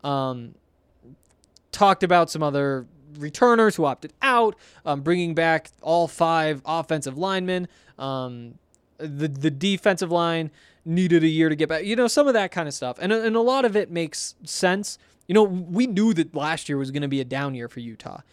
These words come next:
Uh, the year before, they, I think, had ten seniors starting on that defense, or, or it was ten players who went to the draft. I don't know that they were all seniors.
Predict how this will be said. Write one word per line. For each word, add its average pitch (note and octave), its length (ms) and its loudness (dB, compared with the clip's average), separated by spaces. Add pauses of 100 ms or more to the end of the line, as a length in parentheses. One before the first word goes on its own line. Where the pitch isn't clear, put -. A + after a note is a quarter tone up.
(280)
Uh, B2+ 140 -8
the C#3+ 320 -4
year G#3 180 6
before, G3+ 360 4
they, E3 260 2
I D3+ 80 -4
think, F3 220 -4
had E3 220 -2
ten E3+ 380 -6
seniors F3+ 520 -4
starting D#3+ 400 0
on D3+ 120 -2
that C#3+ 200 -8
defense, E3 460 -6
or, D3+ 80 -6
or D#3+ 140 0
it F3+ 220 2
was F#3 140 2
ten A3+ 240 -2
players G#3+ 300 2
who F3+ 80 -4
went E3+ 100 -2
to E3 60 -6
the C#3 100 -4
draft. B2+ 320 -8
I C3 60 -8
don't D#3 140 -6
know E3+ 100 -2
that E3 100 -2
they D3+ 120 0
were C#3+ 100 0
all C3 140 -4
seniors. B2+ 500 -12